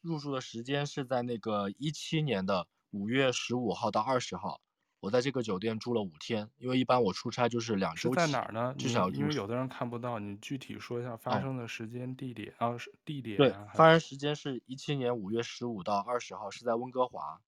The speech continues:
Speaker 1: 然后我在温哥华这个酒店当时住了五天，我一般会住两到三个酒店，所以这个酒店我选了五天来住，一七年。然后当时好像总金额花了一千零九十，我也是今天早上为了方便讲这个故事，然后回去查历史资料看到的，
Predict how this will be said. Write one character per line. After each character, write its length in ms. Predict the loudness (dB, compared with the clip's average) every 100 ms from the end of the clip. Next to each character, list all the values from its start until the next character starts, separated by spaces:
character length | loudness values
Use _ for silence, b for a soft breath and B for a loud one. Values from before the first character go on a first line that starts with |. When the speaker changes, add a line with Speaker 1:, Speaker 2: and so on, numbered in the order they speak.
| _ _ _ _ _ _ _
Speaker 1:
然 140 | -6
后 120 | -2 0
我 140 | 0
在 120 | -2
温 140 | -2 -2
哥 120 | -2
华 180 | -2 0
这 140 | 0
个 60 | 0
酒 140 | -2
店 140 | -4
当 100 | -4
时 120 | -6 -6
住 160 | -4
了 80 | -4
五 120 | -4
天， 200 | -6 -4
我 80 | -2
一 80 | 0
般 160 | -2
会 80 | -2
住 140 | -2 -2
两 120 | -2
到 100 | -2
三 160 | 2
个 80 | 0
酒 120 | 0
店， 120 | -6 -4
所 140 | -4
以 40 |
这 120 | 0 0
个 40 |
酒 120 | 0
店 160 | -2 -2
我 80 | -2
选 160 | -6
了 80 | -8
五 140 | -8 -12
天 160 | -10
来 140 | -8 -8
住， 220 | -10 -10
一 80 | -8
七 180 | -4 -4
年。 260 | -4 -8 -14 B B B 0
然 120 | 6
后 200 | 8 8
当 180 | 8 8
时 160 | 6
好 140 | 2 2
像 100 | 2
总 180 | 0
金 200 | -2 0
额 100 | 0
花 180 | 2 2
了 120 | 2
一 80 | 0
千 180 | -2 -4
零 100 | -2
九 200 | -4 -6
十， 160 | -4 0
我 120 | 0
也 60 |
是 160 | 0 -4
今 180 | -4 -4
天 140 | -2
早 160 | -4 -4
上 120 | -2
为 80 | 0
了 100 | 2
方 200 | 0 -2
便 100 | -2
讲 160 | -4 -10
这 60 |
个 80 | -14
故 180 | -10 -8
事， 120 | -4
然 100 | -6
后 40 | -6
回 80 |
去 120 | -10 -10
查 420 | -6 -4 -2 -2
历 160 | -4
史 160 | -6 -6
资 160 | -6 2
料 140 | 2
看 220 | 2 -4
到 120 | -8
的， 120 | -10